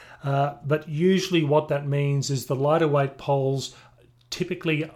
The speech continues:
won't be as durable. And we'll talk about construction material in a moment. Size is pretty critical as well. And again, this comes back to in a standing positions, as we said, your arms should be parallel to the ground.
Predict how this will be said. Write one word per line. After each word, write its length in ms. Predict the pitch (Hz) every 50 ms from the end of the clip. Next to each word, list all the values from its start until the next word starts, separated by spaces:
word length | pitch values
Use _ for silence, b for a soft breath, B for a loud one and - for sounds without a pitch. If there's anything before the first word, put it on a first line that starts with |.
| - - -
won't 340 | 127 123 139 147 156 156 156
be 180 | 160 147 147 151
as 220 | - 139 131 127 120
durable. 600 | 110 113 123 131 131 139 135 120 123 117 113 110
And 100 | 113 131
we'll 100 | 135 135
talk 220 | - - 208 208
about 220 | 190 160 156 143 143
construction 600 | - 143 131 - - 160 147 143 - - 139 127
material 480 | 123 120 - - 139 127 123 123 120
in 80 | 123 123
a 60 | 120
moment. 440 | 120 120 120 123 123 117 113 113 - - _ _ _ _ _ _ _ _ _ _ _ _ _ _ _ _ _ _ _ _ _ _ _ _ _ B B B B B B B B B B B B B B
Size 480 | - - - 190 190 196 202 208 175 175
is 120 | 175 170
pretty 300 | - - 185 180 180 170
critical 440 | 165 - 190 185 185 180 185 175 170
as 100 | 156 156
well. 400 | 151 170 185 208 247 269 - b b b b b b b -
And 100 | 147 147
again, 260 | 139 135 160 147 143
this 120 | 160 160
comes 260 | - - 196 185 165
back 260 | 139 - 160 156 160 -
to 180 | - 170 147
in 60 | 147
a 60 | 143 135
standing 420 | - - - 156 151 160 160 147
positions, 640 | - - 160 139 139 135 - - 151 143 143 131 -
as 240 | - - 147 143 135
we 60 | 160
said, 260 | 147 - - 151 135
your 160 | 131 139 135 131
arms 240 | 131 135 135 131
should 140 | - - 139
be 80 | 131 131
parallel 480 | - - 139 143 135 131 127 127 123 117
to 80 | 117
the 60 | 123 123
ground. 560 | - 127 127 127 131 123 117 117 120 127